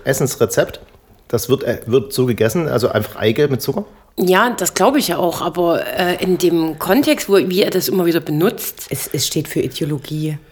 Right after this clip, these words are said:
Speaker 1: Es steht für Ideologie, es
Speaker 2: Okay.
Speaker 1: steht für, aber auch für Stalin, Lenin und Hitler. Äh, deswegen immer die Jahreszahlen, ne? Gogli Mogli, siebenundzwanzig,
Speaker 2: Hm.
Speaker 1: siebenunddreißig und schon zu lange her. Ähm, also die nicht immer die Geburtsjahren dieser,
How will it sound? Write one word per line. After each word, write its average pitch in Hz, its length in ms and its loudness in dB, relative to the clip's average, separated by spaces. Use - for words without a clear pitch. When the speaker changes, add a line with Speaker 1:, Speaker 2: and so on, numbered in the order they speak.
Speaker 1:
Es 147 120 -2
steht 107 200 -2
für - 100 -4
Ideologie, 110 800 -2
es 135 180 -4
Speaker 2:
Okay. - 60 -4
Speaker 1:
steht 113 280 0
für, 98 680 -2
aber - 200 -2
auch - 80 -4
für - 140 -6
Stalin, 92 520 -2
Lenin 98 360 -2
und 104 140 -4
Hitler. 147 440 -2
Äh, 113 100 2
deswegen 104 380 -2
immer 104 160 0
die 101 80 -6
Jahreszahlen, 113 680 2
ne? 131 140 2
Gogli 104 300 -2
Mogli, 98 640 -2
siebenundzwanzig, 101 760 -4
Speaker 2:
Hm. 156 80 -2
Speaker 1:
siebenunddreißig 104 840 -4
und 104 480 -2
schon - 140 -18
zu - 100 -12
lange 87 140 -6
her. 127 180 0
Ähm, 113 340 4
also 101 200 0
die 123 120 2
nicht 113 120 4
immer 131 140 2
die 98 80 -2
Geburtsjahren 113 580 2
dieser, 101 460 2